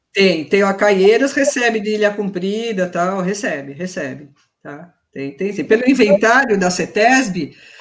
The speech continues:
você tem, ah, locais que, que a distância é bem grande, porque não tem, né? Porque são municípios pequenininhos, né?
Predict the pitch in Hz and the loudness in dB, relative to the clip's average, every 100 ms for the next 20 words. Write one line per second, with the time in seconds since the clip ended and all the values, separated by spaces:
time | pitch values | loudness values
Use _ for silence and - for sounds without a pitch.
0 | - 147 170 175 196 190 202 202 208 196 | -20 -10 -6 -4 -4 -4 -2 -2 -4 -4
1 | 185 160 135 - _ - 147 151 151 160 | -2 -4 -8 -18 _ -14 -10 -6 -4 0
2 | 180 180 185 190 196 - 262 254 - 190 | 0 2 2 2 0 0 2 2 -2 -6
3 | - - - - _ _ _ _ - 156 | -8 -12 -14 -18 _ _ _ _ -8 -6
4 | 165 131 180 180 180 196 254 220 247 277 | -6 -4 -2 0 -2 -2 -2 -2 -2 -4
5 | - 262 311 359 190 151 - 165 185 190 | 0 2 2 0 -2 -4 -10 -8 -8 -6
6 | 190 220 254 277 269 285 - 302 285 302 | -6 -2 0 2 0 -4 -6 -6 -2 0
7 | 302 302 277 180 175 180 202 | 2 4 4 2 -4 -6 -8